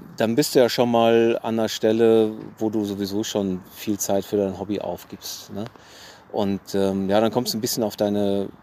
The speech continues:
Bedingungen natürlich an. Also wenn du natürlich einen, ja, einen Job hast, der dich zeitlich sehr, sehr stark einnimmt oder Familie ist auch immer so ein Thema, ne? Dann, äh,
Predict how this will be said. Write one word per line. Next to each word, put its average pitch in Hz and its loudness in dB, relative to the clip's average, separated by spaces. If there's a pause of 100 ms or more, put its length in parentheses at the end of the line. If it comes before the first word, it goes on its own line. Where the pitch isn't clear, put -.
(160)
Bedingungen 131 0
natürlich 123 -2
an. 113 -4 (180)
Also 104 -4
wenn 101 -2
du 101 0
natürlich 101 -6
einen, 98 -4 (840)
ja, 101 -2
einen 104 -6
Job 104 -2
hast, 104 -6
der 98 -2
dich 98 -8 (160)
zeitlich 98 -6
sehr, 120 4
sehr 120 0
stark 107 -2 (420)
einnimmt 113 2
oder 104 4 (560)
Familie 120 2
ist - -4
auch 117 0
immer 117 0
so 113 -2
ein 110 -2
Thema, 117 -2
ne? 113 -2
Dann, 101 -4
äh, 98 -2